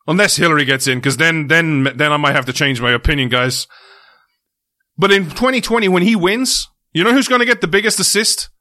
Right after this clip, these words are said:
The media. The media are gonna get the biggest assist because of your mocking,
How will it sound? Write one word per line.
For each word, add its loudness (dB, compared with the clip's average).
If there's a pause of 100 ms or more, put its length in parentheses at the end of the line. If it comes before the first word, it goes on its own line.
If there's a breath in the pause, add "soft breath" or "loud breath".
(160)
The 0
media. 0 (840 soft breath)
The 0
media 4
are 4
gonna 0
get -2
the -4
biggest -2
assist -2 (220 loud breath)
because 0
of 0
your 0
mocking, 0